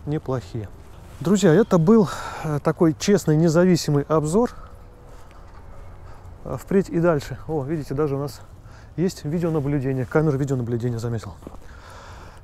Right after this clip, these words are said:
А впредь и дальше буду выезжать, снимать для вас различные интересные жилые комплексы.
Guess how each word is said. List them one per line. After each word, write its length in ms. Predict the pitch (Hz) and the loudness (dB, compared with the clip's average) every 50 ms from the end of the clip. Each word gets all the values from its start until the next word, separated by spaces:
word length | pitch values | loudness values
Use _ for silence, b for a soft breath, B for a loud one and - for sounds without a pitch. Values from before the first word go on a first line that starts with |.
| B | B
А 140 | 139 139 139 | -4 -4 -4
впредь 320 | 131 - - 233 240 - 214 | -2 2 2 2 4 4 4
и 20 | |
дальше 320 | 180 196 185 160 - - | 4 4 4 4 4 2
буду 280 | 156 156 170 143 151 123 - - | 2 2 2 2 2 0 0 -4
выезжать, 520 | - 131 151 180 175 151 180 170 151 - - - - | -2 2 4 4 4 4 4 2 2 0 -6 -14 -14
снимать 360 | - - - 170 165 165 147 | -8 -4 0 0 2 2 2
для 100 | 131 151 | 2 2
вас 220 | 151 147 143 - - | 2 2 2 0 0
различные 420 | 151 147 139 160 139 - - 147 | 0 0 0 -2 -2 -2 -2 -2
интересные 420 | 143 - 156 151 143 - - 135 123 | 0 0 0 0 0 -2 -2 -4 -2
жилые 300 | 123 139 151 139 131 120 | -2 0 0 0 0 0
комплексы. 500 | - 208 220 - 208 - - - 185 | 0 0 0 0 -4 -4 -2 -2 -2